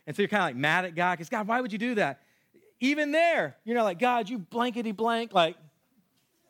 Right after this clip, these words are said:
right? Like, y'all are nervous 'cause I said blankety blank about God. Y'all are, "Ooh, ooh." You don't do that 'cause it's compartmentalized.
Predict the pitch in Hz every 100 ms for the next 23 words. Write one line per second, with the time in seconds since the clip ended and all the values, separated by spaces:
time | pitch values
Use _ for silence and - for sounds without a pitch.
0 | _ - 147 202 233 156 _ 190 208 269
1 | 214 196 233 254 214 208 202 247 - 190
2 | 165 180 233 262 254 214 220 196 160 _
3 | _ 170 175 185 180 185 180 180 143 247
4 | 135 151 196 117 110 101 - _ _ _
5 | _ 269 320 359 370 247 131 151 202 226
6 | 262 - 302 320 302 185 117 -